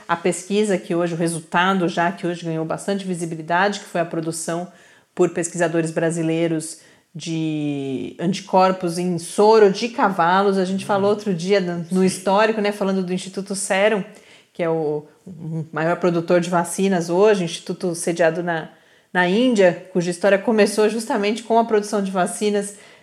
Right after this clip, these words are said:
a partir do, do, do soro, pa-, do plasma de cavalos, e agora aqui no Brasil a gente tem também indícios ainda, porque o, a testagem só foi realizada in vitro da,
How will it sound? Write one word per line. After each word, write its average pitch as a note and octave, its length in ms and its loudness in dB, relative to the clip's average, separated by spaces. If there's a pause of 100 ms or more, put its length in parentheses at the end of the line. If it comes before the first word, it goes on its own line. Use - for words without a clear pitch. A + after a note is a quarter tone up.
(140)
a - 200 -6
partir A#3+ 540 2
do, G3+ 180 2
do, F3+ 160 0
do F3+ 140 -4
soro, F#3+ 760 2
pa-, D#3 200 -2
do E3 140 -4
plasma F#3 600 0
de F3 360 -4 (340)
cavalos, F#3+ 500 4
e A3 40 6
agora G3 280 8
aqui G#3 160 2
no G3 80 2
Brasil F#3 420 0
a F#3+ 60 -2
gente G3 280 -6
tem F#3 300 -6 (140)
também F3 480 -6 (200)
indícios B3+ 680 2
ainda, A3 360 0
porque E3+ 640 -2
o, F3+ 140 -4
a A#2+ 100 -2
testagem E3+ 420 -2
só E3 140 -2
foi F#3+ 220 -2
realizada E3+ 580 -2 (360)
in F#3+ 160 0
vitro G#3+ 500 0
da, D#3+ 420 0